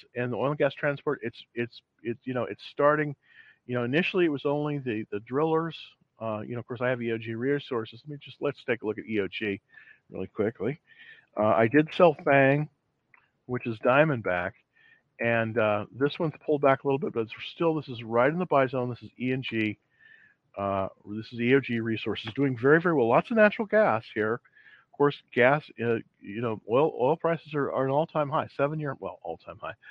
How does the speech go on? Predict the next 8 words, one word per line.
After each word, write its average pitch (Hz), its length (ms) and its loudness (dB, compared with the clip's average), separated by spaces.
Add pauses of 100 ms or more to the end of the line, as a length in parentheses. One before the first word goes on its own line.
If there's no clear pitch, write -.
(380)
seven-year 180 480 8
high. - 280 -2 (140)
<laughs> 147 80 -10 (680)
So 131 360 4 (100)
very 147 360 6
nice, 165 340 4 (240)
uh, 123 240 6
action, 135 600 0